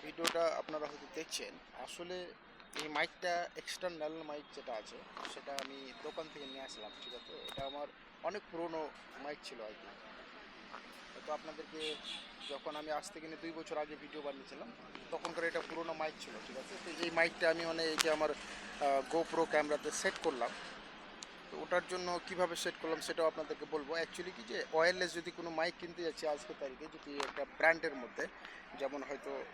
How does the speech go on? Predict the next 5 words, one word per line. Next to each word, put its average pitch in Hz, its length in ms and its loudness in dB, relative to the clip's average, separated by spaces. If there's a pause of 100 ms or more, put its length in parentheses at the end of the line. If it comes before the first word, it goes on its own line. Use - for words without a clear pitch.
(360)
বোয়ার 160 360 10 (120)
নিতে 151 240 0
যাচ্ছি 143 360 0
কিংবা 151 400 8 (1200)
রড 156 420 10